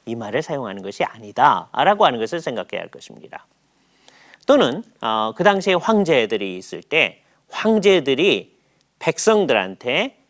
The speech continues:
자기 자신을 주라고 칭호할 것을 요구하는 경우가 있었습니다.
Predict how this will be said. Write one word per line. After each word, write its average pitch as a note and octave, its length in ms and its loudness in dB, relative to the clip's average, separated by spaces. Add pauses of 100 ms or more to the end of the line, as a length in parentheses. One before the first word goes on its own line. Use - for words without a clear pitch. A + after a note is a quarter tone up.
(220)
자기 E3 280 2
자신을 G3 460 2
주라고 A3+ 1500 2 (120)
칭호할 A#3 680 2
것을 F3 360 0
요구하는 D#3+ 480 2
경우가 G2+ 260 -6
있었습니다. - 680 -16